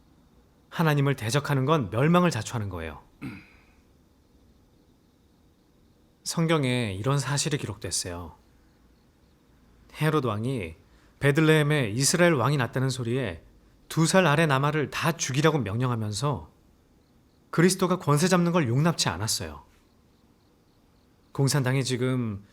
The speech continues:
전능하신 하나님 교회를 탄압하면서 그리스도를 추적하고 그분을 따르는 사람들을 죽이는 것도 그리스도가 땅에서 권세를 잡을까 봐 두려운 거고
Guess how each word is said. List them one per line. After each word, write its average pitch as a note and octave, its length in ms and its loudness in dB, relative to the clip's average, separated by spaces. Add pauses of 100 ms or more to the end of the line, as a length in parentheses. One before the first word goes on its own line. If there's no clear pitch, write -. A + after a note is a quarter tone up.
(100)
전능하신 D#3 540 2
하나님 F3 380 0
교회를 C3+ 240 -2
탄압하면서 B2+ 880 -4 (960)
그리스도를 E3 580 2
추적하고 C#3+ 920 -2
그분을 E3 340 2
따르는 F#3 320 4
사람들을 F3+ 460 0
죽이는 C#3+ 340 -2
것도 A2 500 -8 (500)
그리스도가 E3 640 4
땅에서 G3+ 380 4
권세를 D#3 420 2
잡을까 E3 340 2
봐 C#3+ 100 0
두려운 E3+ 440 4
거고 F#2+ 340 -4